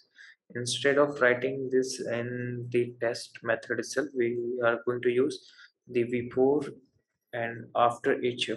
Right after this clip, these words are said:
hooks, uh, to, to launch the browser before the test, and, and after the test, you can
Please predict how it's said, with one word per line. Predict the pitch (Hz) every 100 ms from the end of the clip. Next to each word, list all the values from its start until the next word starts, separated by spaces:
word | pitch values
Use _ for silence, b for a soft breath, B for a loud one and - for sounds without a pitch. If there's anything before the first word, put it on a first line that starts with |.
| 107
hooks, | 127 165 - - B B B _ -
uh, | 113 110 110 113 - 127
to, | 123 117 117 - - _ _ _ _ _ _ _ _ _ -
to |
launch | 123 120 120 120 120
the | 123
browser | 123 117 117
before | 123 117 - 127
the | 131
test, | 131 143 - -
and, | 117 120 _ -
and | 117 113
after | 117 - 123 -
the | 123 117 -
test, | 120 - - 120
you | 117 120
can | -